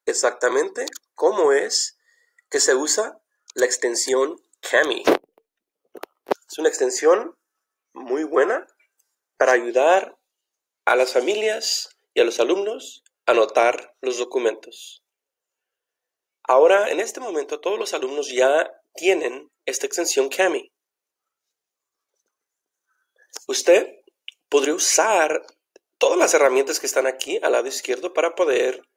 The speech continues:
anotar en los documentos. Como un alumno abrirá Google Classroom,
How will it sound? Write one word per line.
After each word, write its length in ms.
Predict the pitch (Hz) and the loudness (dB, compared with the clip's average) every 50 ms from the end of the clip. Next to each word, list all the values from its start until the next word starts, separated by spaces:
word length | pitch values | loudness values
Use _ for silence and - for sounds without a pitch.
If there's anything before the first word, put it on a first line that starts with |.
| _ _ - | _ _ 0
anotar 640 | 135 143 143 143 139 - 123 117 113 110 - - _ _ _ _ _ _ _ _ _ _ _ _ _ _ _ | 2 2 2 2 2 0 0 0 0 -2 -8 -14 _ _ _ _ _ _ _ _ _ _ _ _ _ _ _
en 480 | - 123 117 117 120 117 120 - - _ _ _ _ _ _ _ _ _ | 2 4 4 4 4 2 -4 -12 -18 _ _ _ _ _ _ _ _ _
los 140 | - 156 151 | -2 0 2
documentos. 680 | 160 156 - 202 190 226 269 - - - - - - - | 2 0 0 0 0 0 0 -4 -8 -12 -14 -16 -20 -8
Como 160 | - 147 151 170 | -4 -4 -2 0
un 60 | 214 | 2
alumno 400 | 233 185 165 156 156 180 220 220 - | 2 0 0 -2 -2 -4 -2 0 0
abrirá 320 | 143 139 139 131 131 131 | 0 0 0 0 0 -2
Google 260 | 127 139 131 147 175 | -2 -4 -6 -6 -6
Classroom, 420 | - - 131 127 - - 117 - | -6 -4 -6 -6 -6 -8 -12 -14